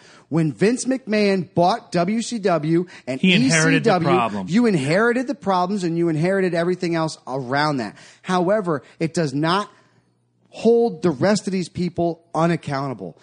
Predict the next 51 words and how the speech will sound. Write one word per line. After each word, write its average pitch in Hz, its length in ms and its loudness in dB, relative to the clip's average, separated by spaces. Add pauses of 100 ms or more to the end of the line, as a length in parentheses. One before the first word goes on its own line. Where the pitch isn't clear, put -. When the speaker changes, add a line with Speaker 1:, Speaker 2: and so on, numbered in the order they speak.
(140)
Speaker 1:
It 143 140 -6
does 151 180 -2
not 165 340 0
mean 190 280 2
that 175 100 -2
you 175 140 0
can 170 140 -2
just 165 200 -2
sit 190 140 -2
there 190 100 0
and 175 100 0
point 190 220 0
your 185 80 -2
finger 180 300 0
at 135 100 -2
one 180 180 0
motherfucker 160 600 -2 (200)
when 139 140 -2
this 226 220 2
guy 196 260 4
held 196 320 2
this 180 140 0
fucking 180 420 0
network 175 400 -2
for - 300 -4
eight 220 360 0
years. 233 320 -2 (300)
And 226 220 2
not 285 240 0
to 254 80 0
mention, 254 460 0 (180)
he 320 160 4
was 285 180 0
out 277 240 2
there 240 180 2
on 214 120 2
that 202 160 0
fucking 226 380 -2
camera 277 360 2
saying, 226 380 0 (240)
"Here 320 240 4
we 320 200 4
are 339 380 4
beating 294 440 0
W 320 420 4
W 320 500 4
F. 339 300 2
Look 311 200 0
at 320 80 2
us 330 240 4
go." 311 600 2